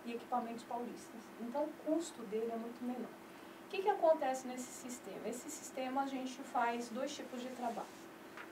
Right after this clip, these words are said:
O primeiro, a gente caracterizou, estudou os efluentes, porque cada efluente tem uma característica única e deve ser tratado como único, não dá pra tratar tudo igual,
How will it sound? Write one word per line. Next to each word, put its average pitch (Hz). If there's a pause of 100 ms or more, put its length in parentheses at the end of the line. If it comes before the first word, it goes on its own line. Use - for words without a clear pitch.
(120)
O 220
primeiro, 254
a 294
gente 233 (220)
caracterizou, 247
estudou 226
os 233
efluentes, 214
porque 247
cada 294
efluente 240
tem 226
uma 226
característica 208
única 226
e 220
deve 220
ser 226
tratado 214
como 226
único, 214
não 220
dá 214
pra 220
tratar 208
tudo 214
igual, 208